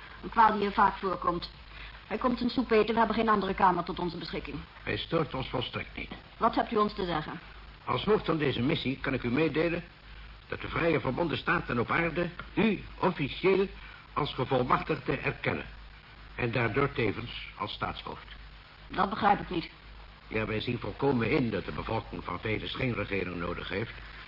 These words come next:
Speaker 2: omdat ze afgesloten is van de andere planeten in ons zonnestelsel.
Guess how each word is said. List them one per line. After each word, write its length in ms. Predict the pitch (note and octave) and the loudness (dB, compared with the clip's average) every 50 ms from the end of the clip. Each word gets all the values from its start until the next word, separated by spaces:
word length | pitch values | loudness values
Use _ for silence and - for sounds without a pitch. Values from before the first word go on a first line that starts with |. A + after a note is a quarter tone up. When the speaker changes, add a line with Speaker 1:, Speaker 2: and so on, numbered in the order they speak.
| - - - - | -16 -16 -16 -10
Speaker 2:
omdat 300 | - F#2 F#2 F#2 F#2 E2+ | -8 -8 -6 -6 -6 -6
ze 100 | - - | -6 0
afgesloten 680 | - - - - - A2+ - - - A2 A#2 A2 - - | 2 2 2 2 -4 -6 -4 -2 -2 -2 0 0 -2 0
is 140 | - - - | 0 0 -2
van 180 | - - G2+ | -2 -4 -4
de 60 | G#2 - | -2 -2
andere 320 | - E3 F#3+ E3 - G#2+ | -2 0 0 0 0 0
planeten 560 | - - - F2+ D#2+ F2 G2 F#2+ - - F#2+ | -2 -2 -4 -4 -2 -2 -2 -2 -4 -6 -8
in 120 | F#2 F#2+ F#2+ | -6 -6 -6
ons 160 | G2 G2 - | -6 -4 -2
zonnestelsel. 680 | - C3 B2+ G#2+ G2 - - G2+ F#2+ - - F#2 | 0 0 0 0 -2 -4 -6 -6 -6 -6 -8 -10